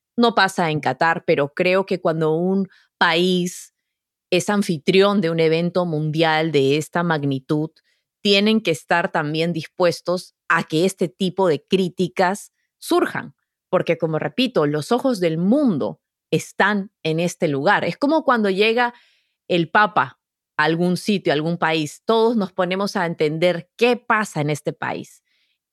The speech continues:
Y además, hemos visto también que han sido organizaciones las que han estado haciendo este tipo de comentarios y denuncias a favor de los derechos de las mujeres, de los derechos humanos, pero también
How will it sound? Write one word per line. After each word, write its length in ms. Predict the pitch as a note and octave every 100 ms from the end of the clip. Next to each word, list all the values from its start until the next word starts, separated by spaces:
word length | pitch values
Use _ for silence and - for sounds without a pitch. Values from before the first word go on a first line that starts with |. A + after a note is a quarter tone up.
| _ _
Y 180 | A3+ A3
además, 640 | G#3+ A3+ A3+ D4 F4 - _ _ _ _ -
hemos 260 | A3+ A#3+
visto 260 | C4 B3 C4
también 420 | B3+ A3+ G#3+ A#3+
que 280 | A#3+ G3+ F#3
han 160 | G#3 G#3+
sido 220 | A#3 A3+
organizaciones 960 | G#3 F3 E3+ D#3 - B3 A#3+ B3+ B3+ - _ _ _ _ _ -
las 220 | D#3 -
que 180 | F3+ E3+
han 140 | F#3
estado 640 | G3 - E3+ F3 F#3+ F#3+ D3+
haciendo 320 | - F#3 F#3
este 160 | -
tipo 200 | - F3
de 120 | F3+ F3+
comentarios 720 | C#3+ C#3 G3 B3 B3 A#3+ -
y 40 |
denuncias 600 | D#3+ D3 F3+ F#3+ F#3+ E3+ - _ _ _ _ _
a 120 | C3+
favor 360 | - D3 D#3 E3+
de 80 | D#3+
los 100 | D3
derechos 360 | D3 D3 C#3+
de 60 | C3+
las 120 | C3
mujeres, 460 | C#3 - A3 G#3 G3
de 60 |
los 120 | D3+
derechos 400 | D3 D3 C#3+ D#3
humanos, 440 | D#3 E3+ F#3+ G3+ -
pero 200 | A3 A3
también 560 | B3 B3 C#4 E4+ F#4+